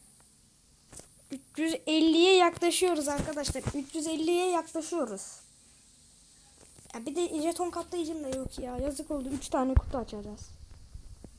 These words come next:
Barley'e hiç de dalmayacağım. Şurada iki tane kutu var. Onları açacağım ben direkt.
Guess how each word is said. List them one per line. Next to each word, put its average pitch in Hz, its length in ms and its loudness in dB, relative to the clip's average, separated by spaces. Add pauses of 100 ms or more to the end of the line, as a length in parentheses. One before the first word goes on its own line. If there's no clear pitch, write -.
(500)
Barley'e 339 420 2
hiç 349 160 -2
de 294 100 0
dalmayacağım. 269 440 0
Şurada 294 220 -6
iki 262 180 -8
tane 254 200 0
kutu - 280 -4
var. 247 160 -2
Onları 285 340 0
açacağım 254 460 0
ben 240 200 0
direkt. 269 260 -4